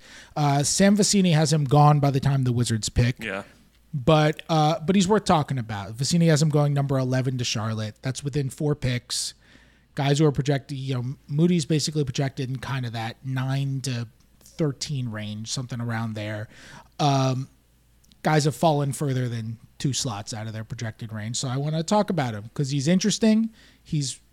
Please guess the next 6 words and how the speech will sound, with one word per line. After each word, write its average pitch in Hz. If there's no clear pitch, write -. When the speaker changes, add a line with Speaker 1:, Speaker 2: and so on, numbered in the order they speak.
Speaker 1:
younger 185
than 190
Kispert. 180
He 151
is 135
considered 127